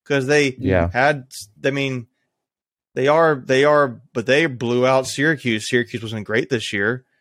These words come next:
Speaker 1: Blew them out, blew out
Speaker 2: Yep.
Speaker 1: Duke, but Duke's not great this year. They were kinda right there close with Virginia, and Virginia was competing for the Coastal. They were
Speaker 2: Yep.
Speaker 1: right there competitive with, uh, Wake Forest on the road, and they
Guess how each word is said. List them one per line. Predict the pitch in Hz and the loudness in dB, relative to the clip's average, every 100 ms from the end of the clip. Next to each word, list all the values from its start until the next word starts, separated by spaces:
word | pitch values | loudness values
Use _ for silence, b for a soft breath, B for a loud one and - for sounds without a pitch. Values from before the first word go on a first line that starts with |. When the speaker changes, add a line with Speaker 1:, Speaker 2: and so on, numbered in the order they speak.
| _ _ - | _ _ -14
Speaker 1:
Blew | 107 123 | -4 0
them | 123 151 | 0 0
out, | 127 131 131 101 | 2 2 0 -4
blew | 107 120 | 0 2
out | 131 | 2
Speaker 2:
Yep. | 104 | 0
Speaker 1:
Duke, | 135 147 | 0 0
but | 90 - | -6 -12
Duke's | - 135 151 | -10 -8 -4
not | 175 | -4
great | 127 101 98 | -2 -6 -4
this | 92 - | -10 -10
year. | 98 101 120 | -6 -6 -2
They | 110 120 | 0 2
were | 123 117 | 2 0
kinda | - 143 160 143 | 2 2 4 4
right | 135 147 156 | 4 2 2
there | 151 160 156 | 2 4 2
close | - - 143 151 - | -2 0 2 0 -4
with | 147 123 | -6 -4
Virginia, | 117 117 143 160 143 | -4 -2 -2 0 -2
and | |
Virginia | 120 113 120 135 147 | -2 -4 -4 -2 -4
was | 135 135 113 | -2 -2 -4
competing | - 127 113 127 127 135 | -10 -10 -4 0 0 -2
for | 135 | -4
the | 113 | -6
Coastal. | - 117 131 170 165 170 _ _ _ _ _ | -2 -2 -2 -4 -4 -6 _ _ _ _ _
They | 120 123 131 120 b b b | 0 2 2 -2 b b b
were | 135 123 | 0 0
Speaker 2:
Yep. | 113 | 2
Speaker 1:
right | 120 143 160 | 4 2 2
there | 147 147 147 | 2 2 2
competitive | 139 127 143 139 139 143 127 127 | -4 0 2 2 0 -2 -4 -2
with, | 127 123 117 | -2 -2 -2
uh, | 120 117 113 110 | 2 2 2 0
Wake | 131 135 | -2 -2
Forest | 131 139 131 | 0 0 -2
on | - 123 135 | -2 0 2
the | 131 | 0
road, | 117 110 110 120 147 | -2 0 2 4 2
and | 135 | 0
they | 107 | -4